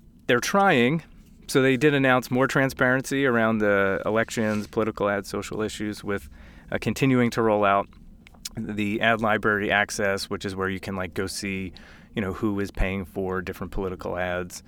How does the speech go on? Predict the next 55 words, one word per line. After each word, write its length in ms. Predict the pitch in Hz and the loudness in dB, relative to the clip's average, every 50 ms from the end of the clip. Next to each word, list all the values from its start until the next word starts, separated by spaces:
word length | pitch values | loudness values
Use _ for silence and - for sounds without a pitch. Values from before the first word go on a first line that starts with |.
| - - - - - | -20 -20 -20 -16 -16
You 60 | - | -12
could 160 | 98 - 101 - | -10 -10 -10 -8
see, 460 | - 101 92 92 92 92 92 90 - - | -8 -8 -8 -6 -6 -8 -8 -10 -10 -12
uh, 300 | - - 85 85 78 78 82 - | -12 -10 -10 -10 -10 -12 -10 -6
like, 180 | 101 98 95 - | -6 -6 -4 -2
who 160 | 120 117 - | -2 -2 0
owns 420 | 107 107 104 104 101 104 - - | 0 -2 -2 -2 -2 -4 -4 -4
the 100 | - 98 - | -6 -4 -2
pages, 640 | - - 107 101 101 95 98 101 95 92 95 87 | 0 0 0 0 -2 -2 -2 -2 -4 -4 -4 -6
the 100 | - - | -8 -8
page 340 | - - - 104 98 95 101 | -6 -4 -4 -4 -4 -4 -6
name 200 | 101 95 95 90 | -6 -6 -6 -6
historically, 540 | 98 95 - - 107 95 95 95 - 107 107 | -8 -8 -8 -6 -6 -4 -4 -2 -2 0 2
all 140 | 113 127 123 | 4 4 4
that 60 | 120 113 | 2 0
stuff 200 | - 117 95 - | -2 -4 -4 -4
we've 100 | 101 - | -8 -6
talked 240 | - 95 92 82 - | -4 -4 -4 -4 -4
about, 140 | 95 90 | -6 -4
like, 160 | - 95 92 - | -4 -6 -8 -8
four 160 | - 101 95 | -8 -8 -8
or 60 | 90 | -8
five 260 | - - 98 92 92 | -8 -10 -10 -10 -8
times, 420 | - - 98 95 92 92 95 - - - - - - - - - | -8 -6 -6 -6 -6 -8 -10 -14 -18 -20 -20 -20 -20 -20 -12 -10
to 80 | - 92 | -8 -4
help 200 | 104 104 104 - - - - | -4 -4 -4 -6 -10 -18 -18
see 300 | - - - 135 131 120 | -12 -4 -2 0 0 0
who's 160 | 131 113 113 | 2 2 2
advertising 640 | 104 101 98 101 - 104 95 90 90 92 90 95 - - - - - - - - | 2 2 2 0 -2 -2 -2 -2 -4 -6 -8 -10 -12 -16 -20 -20 -20 -20 -16 -14
and 120 | 113 95 | -12 -6
see 120 | - - 117 | -4 -2 0
the 80 | 107 107 | 0 2
money 280 | 104 110 117 117 117 | 2 2 2 2 2
behind 340 | 107 101 98 95 92 90 92 | 0 -2 -4 -4 -4 -6 -6
that 140 | 92 90 92 | -6 -6 -4
advertising. 640 | 92 90 90 95 90 - 95 90 90 90 87 87 - | -4 -6 -6 -6 -8 -8 -8 -8 -6 -8 -10 -8 -6
Facebook 400 | - 104 95 - 107 101 - - | -6 -6 -6 -6 -8 -8 -4 -2
does 220 | 120 120 123 110 | 0 0 0 0
have 160 | 113 98 90 | 0 -2 -2
some 160 | - 110 101 | -4 -6 -6
tools 260 | - - 101 92 92 - | -6 -4 -6 -6 -6 -6
they've 120 | 92 90 | -8 -8
been 160 | 87 90 87 90 | -8 -8 -8 -8
rolling 300 | 87 85 87 90 85 82 | -8 -8 -8 -10 -10 -8
out. 200 | 82 85 85 80 | -8 -8 -8 -8
So 200 | - - 90 85 - - - - - - - | -6 -6 -6 -6 -6 -12 -20 -20 -20 -4 -2
they've 140 | 107 101 110 | -2 0 2
now 180 | 113 107 107 | 2 2 4
added 280 | 101 101 101 101 98 92 | 4 4 2 2 2 0
them 120 | 95 92 87 | -2 -4 -4
to, 120 | - - 90 | -4 -4 -2
like, 240 | 87 87 82 - - - | -2 -4 -6 -6 -10 -12
Ukraine, 560 | 104 98 92 110 131 - - 127 117 110 107 - | -10 -4 -2 -2 -2 -2 -2 -2 0 0 -2 -2
Singapore, 420 | - 123 113 107 95 - 107 98 - | -2 -2 -2 -2 -2 -4 -4 -4 -4
Canada, 480 | - 104 98 101 98 92 92 90 87 | -2 -2 -2 -2 -2 -2 -2 -4 -6